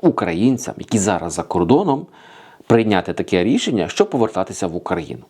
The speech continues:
Я не говорю що про зараз, про активні бойові дії, які зараз тривають в Україні, про обстріли, які прилітають, а вже після завершення війни. Чи це буде стимулювати українців повертатися?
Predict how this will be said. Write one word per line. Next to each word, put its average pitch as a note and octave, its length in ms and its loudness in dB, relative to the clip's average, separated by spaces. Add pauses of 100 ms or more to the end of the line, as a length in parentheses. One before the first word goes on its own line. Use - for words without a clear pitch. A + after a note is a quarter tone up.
(120)
Я A2 120 6
не B2+ 80 4
говорю B2 260 4
що - 200 -10
про G#2 180 4
зараз, E2 460 2
про D2+ 560 -2 (360)
активні F2+ 600 2
бойові E2+ 360 2
дії, G2+ 200 4
які - 200 2
зараз C#3+ 220 0
тривають B2+ 320 0
в A2+ 40 -4
Україні, G2 500 -2
про F2 300 0 (280)
обстріли, C3+ 440 4
які A#2+ 140 0
прилітають, G2+ 360 0 (320)
а C3+ 140 4
вже D3 240 4
після - 680 0 (200)
завершення D#2 640 0
війни. A#1+ 220 -8 (240)
Чи - 160 4
це F3 180 4
буде B2 420 4
стимулювати G#2+ 640 0
українців G2+ 600 -2
повертатися? - 640 -2